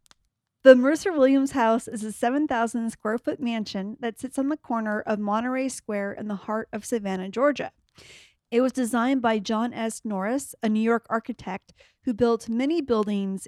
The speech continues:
in and around Savannah. The Mercer Williams home was originally started for General Hugh Weedon Mercer in eighteen sixty, but construction stopped when General Mercer left Savannah to join the Confederate Army during the Civil War.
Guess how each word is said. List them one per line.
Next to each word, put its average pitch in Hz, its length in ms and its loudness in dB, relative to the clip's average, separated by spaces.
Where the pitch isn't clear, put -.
in 254 300 2
and 233 160 -4
around 196 500 -4
Savannah. 214 460 -6
The 240 100 0
Mercer 277 380 0
Williams 254 420 0
home 214 380 -2
was 214 160 -2
originally 269 540 2
started 208 400 -4
for 208 100 -6
General 208 420 -2
Hugh 254 420 -4
Weedon 220 400 -4
Mercer 196 540 -6
in 208 340 -6
eighteen 208 440 -8
sixty, 185 580 -10
but 247 140 -4
construction 311 600 -4
stopped 196 460 -2
when 214 180 -2
General 226 280 0
Mercer 214 440 -4
left 208 280 -4
Savannah 196 560 -4
to 233 100 -4
join 214 320 -2
the 226 80 -6
Confederate 214 560 -4
Army 190 340 -6
during 190 300 -6
the 190 60 -8
Civil 185 380 -6
War. 247 320 -4